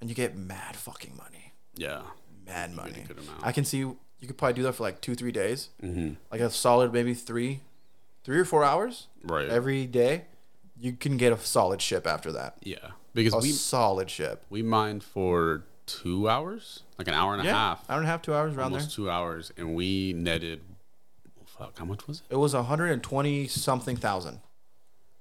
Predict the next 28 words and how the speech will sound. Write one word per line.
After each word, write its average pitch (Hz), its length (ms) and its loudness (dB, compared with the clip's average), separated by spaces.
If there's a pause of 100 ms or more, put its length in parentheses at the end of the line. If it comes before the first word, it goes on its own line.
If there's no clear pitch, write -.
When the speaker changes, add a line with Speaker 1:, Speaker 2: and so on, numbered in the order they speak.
(120)
Speaker 1:
But 156 100 4
then 165 100 8
we 165 60 6
had 156 60 6
to 127 40 4
split 143 240 6
it 110 60 2
between 120 220 -2
both 104 180 0
of 92 80 -6
us. - 220 -6 (420)
Speaker 2:
Right. 80 400 -4 (1040)
A - 60 0
hundred 135 320 2
and 135 180 -4
thirty-seven 113 560 0
thousand 87 460 -2
six - 220 -6
hundred 90 200 2
and 73 140 -4
fifty 92 340 -4
credits 78 600 -4
Speaker 1:
Damn, 98 260 -4
yep, 113 220 0
that's 101 200 -6
what 98 140 -8
Speaker 2:
from 87 400 -4
mining 87 540 -4